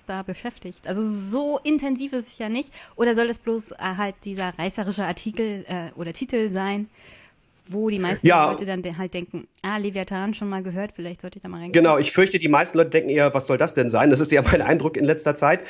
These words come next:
Speaker 2: Aber im Prinzip genau, äh, es ist, es ist ein reißerischer Titel so ein bisschen. Äh, ich erkläre ihn ja dann auch schon.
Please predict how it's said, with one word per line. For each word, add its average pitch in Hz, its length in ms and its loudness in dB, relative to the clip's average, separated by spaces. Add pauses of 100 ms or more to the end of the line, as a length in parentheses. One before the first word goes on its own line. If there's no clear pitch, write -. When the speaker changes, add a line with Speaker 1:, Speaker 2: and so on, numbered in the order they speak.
(160)
Speaker 2:
Aber 151 380 4
im 151 160 6
Prinzip 160 400 2
genau, 113 380 6
äh, 123 280 6
es 123 180 4
ist, 143 180 0
es - 200 2
ist - 140 2
ein 139 60 8
reißerischer 127 560 4
Titel 170 260 4
so 143 80 8
ein 135 100 6
bisschen. 135 360 4
Äh, - 160 4
ich - 120 0
erkläre 127 320 6
ihn 165 100 6
ja 151 100 8
dann 135 140 4
auch 120 160 2
schon. 170 400 6